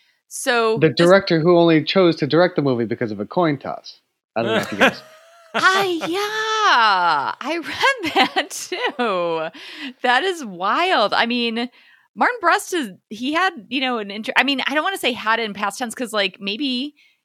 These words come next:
Speaker 1: you know, but, you know, Derek and I were talking about, like, were you, Inte, were you aware of, like, like, he went from, like, Beverly Hills Cop to, like, Scent of a Woman and gets an Oscar
Speaker 2: Mm-hmm.
Speaker 1: nomination.
Speaker 2: Yep, I've looked at his filmography.
Speaker 1: Yeah.
Speaker 2: It's been a,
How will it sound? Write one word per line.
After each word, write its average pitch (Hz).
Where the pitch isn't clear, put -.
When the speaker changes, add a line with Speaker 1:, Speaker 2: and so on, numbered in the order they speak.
Speaker 1:
you 233
know, 214
but, 208
you 226
know, 185
Derek 220
and 233
I 214
were 196
talking 190
about, 175
like, 170
were 180
you, 175
Inte, 185
were 180
you 180
aware 170
of, 175
like, 165
like, 196
he 269
went 311
from, 233
like, 156
Beverly 254
Hills 285
Cop 190
to, 190
like, 175
Scent 214
of 254
a 262
Woman 185
and 165
gets 175
an 180
Oscar 170
Speaker 2:
Mm-hmm. 262
Speaker 1:
nomination. 180
Speaker 2:
Yep, -
I've 170
looked 196
at 202
his 185
filmography. 185
Speaker 1:
Yeah. 170
Speaker 2:
It's 156
been 190
a, 196